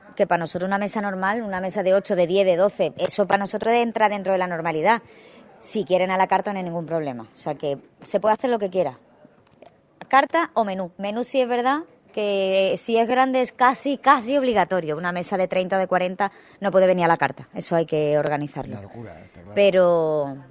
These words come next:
Speaker 2: Sobre todo porque no sería la única mesa que viene aquí.
Speaker 1: Claro,
Speaker 2: Ya sabemos que
Speaker 1: efectivamente.
Speaker 2: está lleno.
Speaker 1: Es
Speaker 2: Vamos,
Speaker 1: que
Speaker 2: si hubiera dos alas más de restaurantes hacia el campo, hacia fuera de la playa, también te llena-,
Speaker 1: Sí.
Speaker 2: se llenaría en agosto, ahora, en
Speaker 1: Sí.
Speaker 2: julio, es una cosa bárbara.
Speaker 1: Sí, es verdad, sí.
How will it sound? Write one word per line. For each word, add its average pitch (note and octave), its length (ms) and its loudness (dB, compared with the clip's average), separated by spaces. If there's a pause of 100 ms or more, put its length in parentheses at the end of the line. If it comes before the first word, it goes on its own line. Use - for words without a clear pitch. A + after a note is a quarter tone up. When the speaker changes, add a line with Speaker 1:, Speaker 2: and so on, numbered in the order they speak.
(420)
Speaker 2:
Sobre D3 240 -8
todo D3+ 160 -8
porque D#3+ 180 -8
no D#3 80 -10
sería C#3 260 -10
la C3+ 60 -8
única C3+ 240 -12
mesa B2+ 220 -14
que G#2 80 -18
viene C3+ 240 -10
aquí. G#2 420 -18
Speaker 1:
Claro, C#3+ 360 -6
Speaker 2:
Ya E3+ 60 -4
sabemos - 60 -12
que E3+ 60 -2
Speaker 1:
efectivamente. E3 580 -4
Speaker 2:
está C3 60 -4
lleno. D3 380 -10 (140)
Speaker 1:
Es F3 140 -6
Speaker 2:
Vamos, G3 180 2
Speaker 1:
que F#3 60 2
Speaker 2:
si F#3 80 -4
hubiera D#3 300 -2 (280)
dos D3+ 200 -4
alas D#3 260 -4
más D3+ 180 -10
de D3 80 -8
restaurantes D3+ 580 -8 (300)
hacia C#3 360 -6
el C3 100 -10
campo, E3 440 -8 (180)
hacia B2 300 -12
fuera D3+ 260 -6
de D3+ 60 -4
la D3 120 -6
playa, F3+ 260 -8
también B2 320 -12
te C3 140 -16
llena-, A#2+ 220 -10
Speaker 1:
Sí. F3+ 280 2
Speaker 2:
se - 180 -6
llenaría E3 340 -4
en C3+ 80 -8
agosto, E3 540 -8 (220)
ahora, E3+ 420 -4
en D3+ 100 -14
Speaker 1:
Sí. D3 100 -10
Speaker 2:
julio, E3+ 200 -2
es D#3+ 40 -8
una D3+ 140 -12
cosa C3 180 -14
bárbara. C3+ 340 -10
Speaker 1:
Sí, - 180 -8
es C3+ 60 -4
verdad, C3 240 -4
sí. C3 220 -10